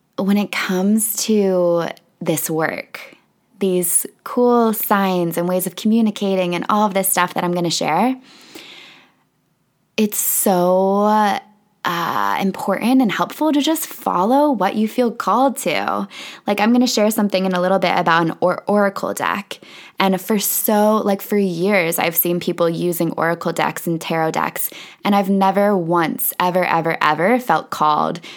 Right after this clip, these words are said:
to get a reading, to buy it. Like, it was just like, "Meh." But then one day, I felt really, really, really called to get one, and I got it,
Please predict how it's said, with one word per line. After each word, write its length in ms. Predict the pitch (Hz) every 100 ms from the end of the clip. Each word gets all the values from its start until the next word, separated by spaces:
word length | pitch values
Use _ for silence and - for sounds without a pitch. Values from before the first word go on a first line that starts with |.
| -
to 100 | -
get 180 | 165 151
a 80 | 143
reading, 600 | 160 254 247 240 233 226
to 400 | 226 165 147 147 -
buy 220 | 170 190
it. 420 | 214 214 208 208 190
Like, 300 | 170 165 - - -
it 60 | 214
was 100 | 220
just 140 | 233
like, 260 | 233 226 -
"Meh." 260 | 302 330 311 - _ _ - - _ -
But 160 | 220 208
then 240 | 214 214
one 180 | 262 339
day, 520 | 294 165 165 208 247 -
I 140 | 190
felt 300 | 196 240 220
really, 540 | 190 185 226 254 262 254
really, 340 | 247 254 247
really 460 | 208 220 226 233 214
called 540 | - 214 247 208 202
to 120 | -
get 180 | 220 269
one, 280 | 220 175 170
and 140 | 190
I 100 | 196
got 260 | 190 202 233
it, 280 | 202 202